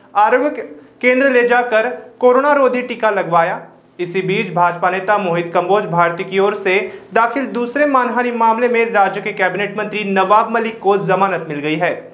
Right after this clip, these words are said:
शिवड़ी के मजिस्ट्रेट कोर्ट ने उन्हें पन्द्रह हजार रुपए के मुचलके पर जमानत दे दी।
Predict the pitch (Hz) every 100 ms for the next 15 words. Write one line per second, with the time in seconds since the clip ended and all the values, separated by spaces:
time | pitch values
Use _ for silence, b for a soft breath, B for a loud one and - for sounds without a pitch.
0 | B B - 175 156 185 175 165 160 165
1 | 175 170 170 180 185 175 196 190 - 220
2 | 247 262 262 240 233 269 277 247 247 240
3 | 240 247 233 208 226 B B - 247 254
4 | 277 269 294 294 254 196 226 233 220 175
5 | 156 165 180 139 -